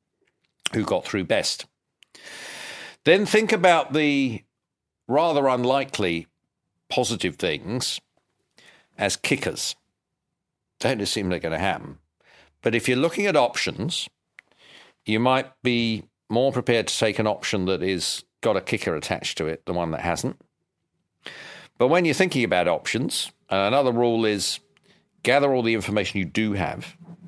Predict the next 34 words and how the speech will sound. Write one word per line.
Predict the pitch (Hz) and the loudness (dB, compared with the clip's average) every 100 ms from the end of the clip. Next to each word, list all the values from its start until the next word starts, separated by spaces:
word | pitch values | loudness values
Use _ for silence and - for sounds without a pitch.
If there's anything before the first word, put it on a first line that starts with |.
| - - _ | -18 -18 _
base | 104 120 123 - - - - _ _ _ | 0 0 0 -4 -4 -10 -20 _ _ _
what | 87 95 113 - | -6 -2 -2 0
you, | 101 98 87 - _ _ _ _ - | -2 -2 -4 -8 _ _ _ _ -12
try | - 135 | 0 2
and | 117 | 4
work | 120 113 | 2 2
out | 104 | 0
what | 98 | -2
you | 95 | 2
don't | 107 92 | 2 2
know | 90 | -2
on | 90 | 0
the | |
basis | 90 - | -2 -2
of | 87 | -4
what | 76 | -4
you | 82 | -4
do | 104 | -2
know, | 82 71 90 - _ _ _ _ _ _ _ _ - | -2 -4 -6 -10 _ _ _ _ _ _ _ _ -10
but | - | -2
don't | 110 110 - _ _ | 0 0 -6 _ _
fool | - - - - 151 104 | -14 -10 -6 0 2 2
yourself | 73 76 - 85 95 92 | -2 -4 -4 -2 -2 -2
about | 80 73 | -4 -2
what | 85 78 | -4 -4
you | 85 | -4
know. | 80 80 76 117 - _ _ _ _ _ _ _ _ _ _ _ _ _ - - - - - - - - | -2 -2 -2 -4 -6 _ _ _ _ _ _ _ _ _ _ _ _ _ -14 -14 -14 -16 -16 -18 -20 -10
Map | - 107 165 175 | -2 4 4 4
out, | 170 135 - | 6 6 4
map | 127 143 - | 0 0 2
them | 127 | 2
out | 120 107 107 | 4 2 0
as | - | -4
probabilities. | - 120 95 87 107 95 - 82 120 - | -2 0 0 0 0 0 -2 -2 -2 -2